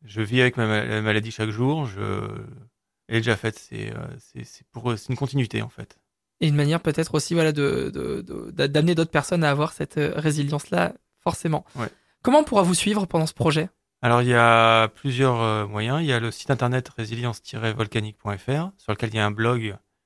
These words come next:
Speaker 1: euh, donc, comme je disais, sur lequel je vais essayer d'écrire tous les jours.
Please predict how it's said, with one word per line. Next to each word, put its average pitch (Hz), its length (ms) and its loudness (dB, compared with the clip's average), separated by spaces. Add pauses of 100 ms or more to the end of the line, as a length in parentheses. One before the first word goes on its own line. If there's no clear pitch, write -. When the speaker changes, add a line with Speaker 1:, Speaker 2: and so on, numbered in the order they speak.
(500)
Speaker 1:
euh, 98 200 -16
donc, 101 180 -18
comme 101 200 -6
je 92 60 -14
disais, 104 240 -6
sur - 220 -16
lequel 101 260 -12
je 104 80 -16
vais 95 60 -16
essayer 95 180 -16
d'écrire 98 300 -10
tous - 80 -14
les 98 100 -2
jours. 160 320 -4